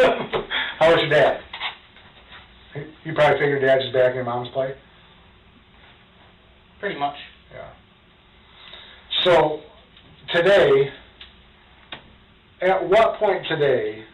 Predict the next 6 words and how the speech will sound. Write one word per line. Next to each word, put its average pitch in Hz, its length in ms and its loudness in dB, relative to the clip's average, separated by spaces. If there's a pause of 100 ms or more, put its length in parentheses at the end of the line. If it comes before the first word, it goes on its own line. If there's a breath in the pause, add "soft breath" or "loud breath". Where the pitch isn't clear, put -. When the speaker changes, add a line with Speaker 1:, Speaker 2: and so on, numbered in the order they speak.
(920)
Speaker 1:
did 139 260 0
you 143 380 -6
and 135 380 -4
or 127 220 -6
Tatiana 120 800 -6
think, 113 200 -16